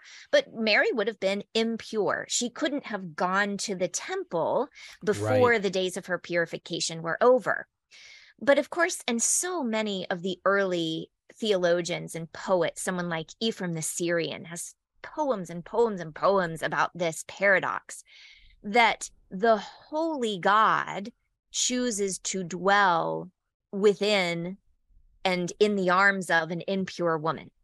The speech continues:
Speaker 1: So
Speaker 2: Huh.
Speaker 1: in the moment in which she is impure and couldn't go to the temple,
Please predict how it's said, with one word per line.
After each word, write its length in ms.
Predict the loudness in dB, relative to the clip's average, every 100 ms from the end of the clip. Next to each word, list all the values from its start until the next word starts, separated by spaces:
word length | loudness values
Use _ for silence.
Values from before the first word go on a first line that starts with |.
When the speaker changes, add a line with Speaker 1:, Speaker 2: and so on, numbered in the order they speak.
| _ _ _ _ _
Speaker 1:
So 540 | 2 4 6 6 4 -2
Speaker 2:
Huh. 360 | -10 0 0 2
Speaker 1:
in 140 | 0 0
the 60 |
moment 400 | 0 0 -2 -6
in 160 | -6 0
which 240 | 2 2
she 300 | 0 -2 0
is 120 | 0 -2
impure 400 | -8 -4 2 2
and 160 | 0
couldn't 240 | -2 -4 2
go 140 | 2
to 80 | 2
the 100 | -2
temple, 540 | -2 -6 -6 -8 -8